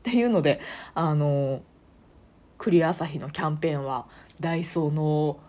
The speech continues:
百円商品引換券にしようかなと思うんですけど、今何百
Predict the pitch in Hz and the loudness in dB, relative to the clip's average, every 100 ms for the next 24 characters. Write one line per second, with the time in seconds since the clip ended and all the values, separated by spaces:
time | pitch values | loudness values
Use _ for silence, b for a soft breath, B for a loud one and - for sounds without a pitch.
0 | - - 170 214 185 202 175 160 156 170 | -12 -10 2 4 4 2 0 0 0 -2
1 | 147 - - 170 170 151 135 135 190 196 | -2 -8 -4 -2 0 -2 -4 -4 0 0
2 | 175 151 247 339 370 214 180 185 170 165 | 0 -2 0 -2 -2 -2 0 0 -2 -6
3 | - 147 139 B B B B B - 165 | -4 -2 -2 B B B B B -12 -8
4 | 240 539 480 202 185 349 480 370 208 | -8 -6 -6 -4 -6 -4 -4 -4 -6